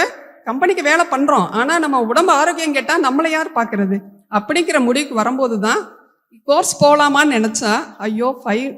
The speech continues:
அஞ்சு நாள் கோர்ஸ் ஆச்சே, அஞ்சு நாள் கம்பெனி விட்டு எப்படி போறது? ஈவினிங், ஈவினிங் போனா கூட நம்மனால ஏதோ அட்ஜஸ்ட் பண்ணிக்கலாம், அஞ்சு நாள் போச்சே அப்படின்னு நினைச்சேன். ஆனா பாருங்க, இப்ப அஞ்சு நாள் நான் விட்டுட்டு தான் வந்தேன்.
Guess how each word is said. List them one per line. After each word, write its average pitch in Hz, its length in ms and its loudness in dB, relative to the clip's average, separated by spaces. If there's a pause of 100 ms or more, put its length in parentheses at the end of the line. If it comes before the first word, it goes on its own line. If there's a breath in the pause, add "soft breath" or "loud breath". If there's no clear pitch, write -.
(120)
அஞ்சு 247 380 0
நாள் 302 260 -2
கோர்ஸ் 240 300 -2
ஆச்சே, 208 380 -2
அஞ்சு 262 380 -4
நாள் 339 220 -2
கம்பெனி 262 320 0
விட்டு 240 160 -2
எப்படி 226 280 -4
போறது? 190 400 -4 (420 soft breath)
ஈவினிங், 330 460 2
ஈவினிங் 330 220 2
போனா 269 260 2
கூட 285 240 0
நம்மனால 247 380 2 (460)
ஏதோ 262 320 4
அட்ஜஸ்ட் 294 300 -8
பண்ணிக்கலாம், 220 360 -4
அஞ்சு 220 280 0
நாள் 269 180 0
போச்சே 214 340 -8
அப்படின்னு 196 420 -4
நினைச்சேன். - 520 -14 (160)
ஆனா 294 280 2
பாருங்க, 262 600 0
இப்ப 233 180 -6
அஞ்சு 233 240 0
நாள் 285 140 2
நான் 294 120 0
விட்டுட்டு 240 260 -4
தான் 277 160 2
வந்தேன். 220 480 2